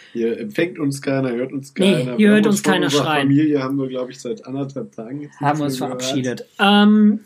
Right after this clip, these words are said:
Speaker 2: ja, so ist das. Und,
Speaker 1: Aber
Speaker 2: äh,
Speaker 1: ist geil, ist
Speaker 2: ist
Speaker 1: geil,
Speaker 2: geil,
Speaker 1: muss man
Speaker 2: doch. Und
Speaker 1: sagen.
Speaker 2: hinter, hinter uns ist jetzt gerade unten
Speaker 1: Ja.
Speaker 2: beim Balkon eine Pferdekoppel.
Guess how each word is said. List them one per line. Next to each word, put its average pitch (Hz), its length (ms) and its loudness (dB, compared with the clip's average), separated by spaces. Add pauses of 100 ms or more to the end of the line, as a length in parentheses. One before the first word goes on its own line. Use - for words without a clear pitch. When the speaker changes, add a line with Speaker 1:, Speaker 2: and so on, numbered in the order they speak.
Speaker 2:
ja, 220 260 2
so 143 140 -4
ist 190 220 -8
das. 123 260 -8
Und, 202 500 4
Speaker 1:
Aber 175 200 -2
Speaker 2:
äh, 175 60 -2
Speaker 1:
ist 175 140 -6
geil, 143 380 -4
ist - 180 -20
Speaker 2:
ist - 160 -4
Speaker 1:
geil, - 40 -2
Speaker 2:
geil, 214 80 2 (160)
Speaker 1:
muss 131 80 -6
man 170 100 0
Speaker 2:
doch. - 80 -8
Und 190 140 -4
Speaker 1:
sagen. 214 100 -6
Speaker 2:
hinter, 240 360 0
hinter 233 320 0
uns 214 220 -2
ist 208 140 -6
jetzt 208 180 -6
gerade 208 280 -2 (360)
unten 247 200 -4
Speaker 1:
Ja. 220 80 0
Speaker 2:
beim 220 160 4
Balkon 208 240 2
eine 196 80 2
Pferdekoppel. 277 680 -4